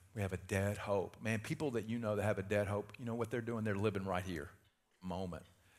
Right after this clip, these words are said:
They blame their circumstances on everything. You'll notice they go from relationship to relationship, and whose fault is it? It's never their fault. Why? 'Cause their hope is in what's happening right here. They go from job to job, from city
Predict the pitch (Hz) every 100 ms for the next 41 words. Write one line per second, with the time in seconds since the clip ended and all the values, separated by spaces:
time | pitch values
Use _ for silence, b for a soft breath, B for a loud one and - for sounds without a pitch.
0 | - 117 120 127 117 101 123 120 120 -
1 | 107 104 104 107 90 92 92 - 90 90
2 | 90 _ b b 131 135 127 117 110 120
3 | 117 113 110 104 104 110 110 120 - 117
4 | - 104 98 107 107 - 104 101 98 127
5 | - 123 113 131 110 123 107 - 98 98
6 | 104 107 107 - 123 120 - B B B
7 | B 101 104 98 98 101 113 110 - 107
8 | 101 92 90 98 - - 98 92 92 92
9 | 87 85 98 101 110 107 95 87 - 107
10 | 107 104 - B B - 95 110 101 101
11 | 95 95 92 - 123 113